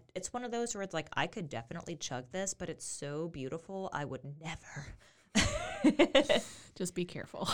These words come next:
Speaker 2: <laughs>
Speaker 1: Be ca-, yeah, yeah, it's me. So Parasos is a sixteen acre estate vineyard. Like I said, um, the winery is in Burnet, but their actual vineyard is near Marble Falls out in the Texas Hill Country.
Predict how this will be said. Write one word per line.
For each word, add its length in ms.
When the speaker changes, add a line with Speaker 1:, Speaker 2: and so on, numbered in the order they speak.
Speaker 2:
<laughs> 140
Speaker 1:
Be 180
ca-, 180
yeah, 240
yeah, 200
it's 220
me. 160
So 280
Parasos 920
is 280
a 160
sixteen 560
acre 540
estate 420
vineyard. 640
Like 180
I 40
said, 380
um, 340
the 100
winery 380
is 100
in 160
Burnet, 640
but 260
their 220
actual 720
vineyard 840
is 200
near 320
Marble 400
Falls 540
out 120
in 80
the 60
Texas 400
Hill 160
Country. 540